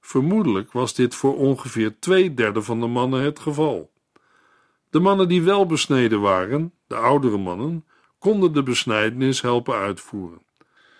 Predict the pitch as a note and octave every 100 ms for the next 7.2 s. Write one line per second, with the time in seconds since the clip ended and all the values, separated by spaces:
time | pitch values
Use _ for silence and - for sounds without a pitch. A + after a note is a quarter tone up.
0 | _ - - B2+ D3+ G3+ F3 C3 D3 D3+
1 | - G#3 A#3 G3 F#3+ F#3 A#3+ - _ -
2 | - A#3+ A#3+ G3 G3 G3+ F#3+ E3+ D#3 B2
3 | D3 C#3+ A#2 A#2 B2+ B2+ G#2 G#2+ E3 F#3
4 | F3+ _ _ _ G2 F#2+ D3+ D#3+ D#3 D3+
5 | D3 B2 G#2 - A2 G2 A#2 C#3+ - -
6 | F#2 - A2 A#2+ A#2+ B2 C3 C3 B2+ G2+
7 | F2 F2+